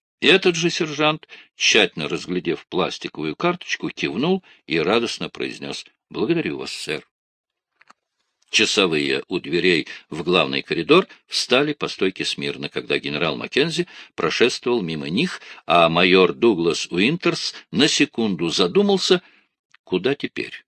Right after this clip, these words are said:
в кабинет или в бункер. Командный пункт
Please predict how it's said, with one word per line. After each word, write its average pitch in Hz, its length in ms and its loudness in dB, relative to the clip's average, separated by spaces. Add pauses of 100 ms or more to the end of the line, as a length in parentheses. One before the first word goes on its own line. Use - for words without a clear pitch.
(120)
в - 140 -10
кабинет - 600 -6 (160)
или 107 320 -2 (140)
в 71 200 -14
бункер. 71 540 -4 (840)
Командный 123 580 2
пункт - 600 -6